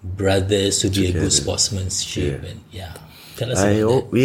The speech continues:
Speaker 2: always talk about the discipline and, you know, honesty in the family. And we want them to be tied together. You know, whenever you
Speaker 1: Mm.
Speaker 2: play, it's always about the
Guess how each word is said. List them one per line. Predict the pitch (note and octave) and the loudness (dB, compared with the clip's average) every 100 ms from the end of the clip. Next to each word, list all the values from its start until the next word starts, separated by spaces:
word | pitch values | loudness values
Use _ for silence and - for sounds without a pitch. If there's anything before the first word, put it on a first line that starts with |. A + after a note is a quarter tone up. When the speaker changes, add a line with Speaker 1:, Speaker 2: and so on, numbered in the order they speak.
| C#3+ | 6
Speaker 2:
always | D#3 D#3 - | 6 4 2
talk | - A#2 | 2 0
about | F#2 D#2+ D#2+ | 2 2 2
the | F2 | 2
discipline | F2 E2+ - - F2 F2 E2 | 2 2 2 0 2 2 2
and, | E2 D#2 D#2+ - | 0 -2 -4 -2
you | E2+ | 0
know, | F#2 G#2+ | 0 0
honesty | F2 E2+ E2 - F2+ E2+ | 0 2 2 2 2 2
in | E2 | 2
the | D#2 | 0
family. | - D2+ D#2 D#2 D2 D2 - - - - - | -2 -4 -6 -6 -8 -10 -18 -18 -16 -18 -8
And | - F2 E2 D#2+ E2 | 0 2 2 0 2
we | F#2 | 4
want | G2 A2 | 4 4
them | G#2+ G#2+ | 2 2
to | F2+ | 0
be | D#2+ E2+ E2 - | 0 -2 -4 -2
tied | F#2 F2 - | 2 2 2
together. | F2 E2 E2 D#2+ D#2 D#2 | 0 2 2 2 -2 0
You | D#2+ | -2
know, | F#2+ G#2 - | -2 -2 0
whenever | G2+ F#2 F2 G2 | 2 4 4 4
you | F2+ F#2 | 2 0
Speaker 1:
Mm. | |
Speaker 2:
play, | F#2 F#2 B2+ D#3 - | 2 4 4 2 0
it's | F2 | 0
always | - G2 G2+ G2 - - - - | 2 4 4 2 -4 -12 -14 -6
about | E2 C#2 | 0 0
the | C#2 | 0